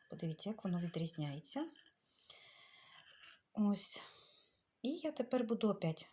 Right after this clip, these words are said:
його розторочувати і починати наново. Ще багато не пров'язала, але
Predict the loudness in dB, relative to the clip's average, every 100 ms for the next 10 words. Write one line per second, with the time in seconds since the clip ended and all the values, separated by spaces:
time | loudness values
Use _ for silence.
0 | -8 -2 0 0 -4 2 4 4 2 0
1 | 0 -2 -4 -4 -4 -6 -6 _ _ -8
2 | -4 -2 0 -2 -2 -2 0 0 0 0
3 | 2 2 4 2 2 2 2 2 2 2
4 | 2 2 0 0 2 0 -2 -8 -16 -14
5 | -14 -16 -16 -20 _ 2 4 6 4